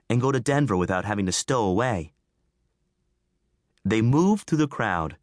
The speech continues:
skirting the game booths, sand art, and temporary tattoos. They walked slowly because of the crush, but also to avoid attracting attention.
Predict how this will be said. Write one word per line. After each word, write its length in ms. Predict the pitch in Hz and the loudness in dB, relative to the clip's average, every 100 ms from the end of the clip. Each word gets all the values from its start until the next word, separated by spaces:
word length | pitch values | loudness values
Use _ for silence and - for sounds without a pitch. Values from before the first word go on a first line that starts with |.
| _ _ _ | _ _ _
skirting 460 | - - - 160 120 | -6 -4 2 2 2
the 80 | 98 | 0
game 260 | 107 120 | 0 0
booths, 420 | 95 85 82 - - _ | 2 0 0 -6 -10 _
sand 400 | - 120 113 127 | -6 -2 0 0
art, 320 | 135 147 - _ _ _ | 0 0 -6 _ _ _
and 160 | - 92 | -4 -4
temporary 480 | - 156 123 95 85 | 0 0 0 0 -2
tattoos. 720 | - 90 - 120 92 76 - - _ _ _ _ _ _ _ _ | -2 -6 -2 0 0 -2 -8 -12 _ _ _ _ _ _ _ _
They 120 | 113 | 0
walked 460 | 107 104 143 196 - | 2 2 0 0 -4
slowly 440 | - 160 156 127 | -2 0 2 2
because 300 | 87 90 101 | 0 0 -2
of 60 | 95 | -2
the 80 | 95 - | -6 -4
crush, 420 | 123 85 - - _ _ _ | -2 -2 -6 -14 _ _ _
but 140 | - 90 | -2 0
also 380 | 113 127 - | 2 0 -2
to 160 | 82 90 | -2 -2
avoid 320 | 85 85 82 | -2 -2 -2
attracting 600 | 80 - 123 117 - 82 | -4 -4 -4 -4 -6 -4
attention. 540 | 78 - 107 98 69 | -4 -4 -4 -4 -10